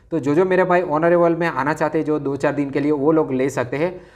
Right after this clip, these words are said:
अगर जो मेरे भाई का कुछ प्लान है यहाँ पे लंबा रुकने का, कोई सेटल होने का, कोई काम ढूंढने का, जो भी उसका कुछ कंपनी का काम है, मतलब, यहाँ पे लॉन्ग टर्म स्टे करने का, बिजनेस का, शॉपिंग करने का, तो मैं आपको सजेस्ट करूँगा यार, आप इंडिया से, एम्बेसी से आप अप्लाई कीजिए स्टिकर वीज़ा।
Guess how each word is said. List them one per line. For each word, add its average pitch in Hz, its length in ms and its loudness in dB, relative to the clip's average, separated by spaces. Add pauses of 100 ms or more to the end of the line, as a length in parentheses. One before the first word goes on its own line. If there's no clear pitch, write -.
(180)
अगर 156 220 -2
जो 160 160 2
मेरे 190 180 2
भाई 165 160 4
का 180 120 -2
कुछ 180 200 -2
प्लान 147 320 -2
है 180 140 -2
यहाँ 151 140 2
पे 160 100 0
लंबा 135 300 2
रुकने 151 320 -2
का, 156 120 -2
कोई 156 180 -2
सेटल 147 340 -2
होने 151 220 -6
का, 151 100 0
कोई 151 180 0
काम 139 360 -2
ढूंढने 147 240 0
का, 151 120 0
जो 139 160 2
भी 196 100 0
उसका 185 300 2
कुछ 190 320 0
कंपनी 139 360 -2
का 170 100 0
काम 156 320 0
है, 165 140 0
मतलब, 165 360 2 (320)
यहाँ 147 160 0
पे 185 320 4
लॉन्ग 156 360 4
टर्म 190 120 0
स्टे 180 280 2
करने 156 320 0
का, 160 160 0
बिजनेस 139 440 -2
का, 147 180 -2
शॉपिंग 143 360 -2
करने 147 260 -2
का, 170 220 0 (340)
तो 143 80 0
मैं 147 140 -2
आपको 160 220 0
सजेस्ट 151 360 0
करूँगा 151 320 -2
यार, 160 220 2
आप 151 180 -4
इंडिया 123 280 -2
से, 170 380 -2
एम्बेसी 123 440 -4
से 143 120 -2
आप 131 160 -2
अप्लाई 131 260 -2
कीजिए 139 320 -2
स्टिकर 123 380 -2
वीज़ा। 110 360 0